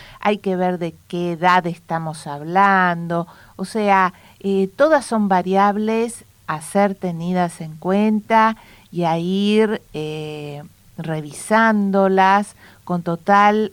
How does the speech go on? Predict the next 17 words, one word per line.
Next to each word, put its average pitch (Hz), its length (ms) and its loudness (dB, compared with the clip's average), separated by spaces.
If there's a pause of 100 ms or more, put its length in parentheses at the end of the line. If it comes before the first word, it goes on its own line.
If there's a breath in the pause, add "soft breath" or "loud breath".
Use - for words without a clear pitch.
honestidad 170 1120 0 (100)
y 180 160 -6
a 170 80 -4
ver 220 240 -2
qué 233 200 -10
te 214 180 -4
hace 208 200 -8
sentir 214 720 -6 (360 soft breath)
ese 190 520 0
como 170 280 -4
especie 190 560 -6
de 180 80 -6
escaneo 202 840 -4
que 170 140 -10
te 160 180 -8
vas 165 300 -4
haciendo 196 880 0